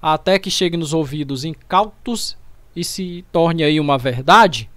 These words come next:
Foi que chegou nos ouvidos, né, do diretor Mike Ryan, né, de emergências de saúde da O M S, e fez ali uma declaração, né, dizendo que não era o momento de dizer que era um vírus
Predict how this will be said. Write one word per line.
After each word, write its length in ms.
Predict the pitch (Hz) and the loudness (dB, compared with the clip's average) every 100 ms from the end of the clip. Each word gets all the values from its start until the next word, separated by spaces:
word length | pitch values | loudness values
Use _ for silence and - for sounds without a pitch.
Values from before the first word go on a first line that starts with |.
| - - - - - | -20 -20 -20 -20 -8
Foi 120 | - 294 | -4 -2
que 60 | |
chegou 240 | - 277 277 | 0 0 0
nos 140 | 262 | 2
ouvidos, 600 | 277 214 226 262 247 226 | 0 0 -2 -2 -4 -6
né, 200 | 202 220 | -4 -4
do 180 | 233 262 | -4 -6
diretor 800 | 214 214 202 - 175 156 123 - - - - - - - - - 147 | 0 2 2 2 2 4 2 -4 -16 -20 -20 -20 -20 -20 -20 -18 -4
Mike 340 | 156 175 160 | -2 -2 -4
Ryan, 440 | 135 135 202 269 | 0 0 2 0
né, 260 | 220 170 202 | -2 -4 -4
de 640 | 175 139 143 139 139 139 143 | -8 -10 -6 -4 -4 -6 -6
emergências 640 | 151 156 120 190 196 160 | -6 -4 -2 -4 -4 -6
de 80 | 170 | -6
saúde 380 | 165 139 131 | -4 -4 -4
da 80 | 131 | -4
O 60 | 135 | -2
M 160 | 160 175 | 0 0
S, 340 | 185 - - - - - - - | 0 -2 -6 -12 -14 -14 -12 -4
e 140 | 262 | -2
fez 320 | 294 254 262 247 | 2 2 2 2
ali 420 | 233 226 254 - - | 2 2 0 -4 -6
uma 440 | 196 214 220 208 | 0 2 4 4
declaração, 840 | 202 196 208 208 190 - 208 226 | 4 2 4 6 4 0 -2 -2
né, 100 | 202 | -2
dizendo 480 | 180 175 151 165 185 | -4 -4 -6 -4 -6
que 380 | - 208 233 226 - - - | -4 -2 0 -2 -12 -14 0
não 200 | 220 220 | 4 8
era 140 | 285 | 8
o 20 | |
momento 540 | 294 269 208 208 269 302 | 8 6 6 4 4 2
de 140 | 240 | -2
dizer 400 | 220 185 175 190 | -2 0 2 2
que 160 | - 220 | 2 2
era 120 | 214 | 2
um 60 | 185 | 2
vírus 500 | 127 135 165 - | -4 -4 -6 -8